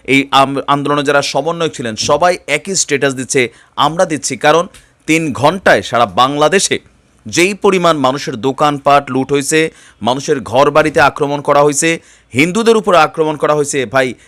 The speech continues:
এগুলার জন্য তো নিশ্চয়ই এতগুলা মায়ের সন্তান জীবন দেয় নাই?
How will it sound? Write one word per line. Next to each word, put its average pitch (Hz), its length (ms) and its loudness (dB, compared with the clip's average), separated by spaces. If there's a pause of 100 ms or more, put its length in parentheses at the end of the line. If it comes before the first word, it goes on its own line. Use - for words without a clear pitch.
(140)
এগুলার 202 420 2
জন্য 170 260 -6
তো 151 100 -6
নিশ্চয়ই 139 300 -6
এতগুলা 139 440 -4
মায়ের 120 300 -2
সন্তান 143 520 -2 (300)
জীবন 139 440 0
দেয় 147 180 4
নাই? 170 240 -6